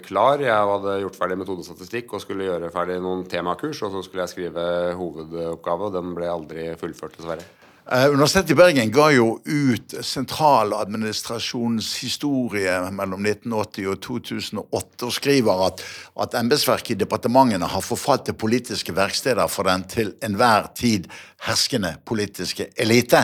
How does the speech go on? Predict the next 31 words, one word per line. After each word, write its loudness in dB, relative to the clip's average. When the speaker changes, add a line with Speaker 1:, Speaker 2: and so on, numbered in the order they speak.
Speaker 2:
Er 0
vi 2
i -2
ferd 4
med 4
å 2
miste 0
vårt 0
nøytrale 2
embetsverk? 0
Speaker 1:
Eh, 2
jeg 6
er 8
veldig, 4
jeg, 4
jeg 6
har 6
også 4
erfaring 2
fra 4
å 6
ha 6
jobbet -2
i, 0
i 0
embetsverket, 2
fra, 2
eller -2
ikke -4
i 6
embetsverket, -2